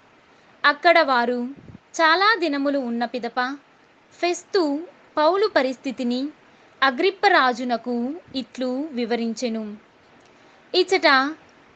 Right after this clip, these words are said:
ఫెలిక్సు చే ఖైదీగా ఉంచబడిన వాడు ఒకడు ఉన్నాడు. నేను యెరూషలేమునకు వెళ్ళినప్పుడు యూదుల ప్రధానార్చకులు, యూదుల పెద్దలు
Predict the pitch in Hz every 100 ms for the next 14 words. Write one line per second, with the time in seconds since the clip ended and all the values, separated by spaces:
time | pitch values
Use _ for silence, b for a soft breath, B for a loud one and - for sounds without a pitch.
0 | _ - 359 453 453 - 403 311 254 247
1 | 302 - _ 285 277 302 359 381 392 392
2 | 294 247 294 262 254 247 226 220 220 233
3 | 269 - - 247 269 269 240 220 220 220
4 | 220 262 - _ - - - - - 269
5 | 330 330 311 294 311 359 - - 311 370
6 | 453 427 392 330 311 311 247 240 254 247
7 | 240 247 254 285 - - - - - 240
8 | 311 403 453 440 - 269 269 269 285 247
9 | 233 269 269 262 277 311 _ _ _ _
10 | 247 311 403 427 440 - 247 214 254 247
11 | 240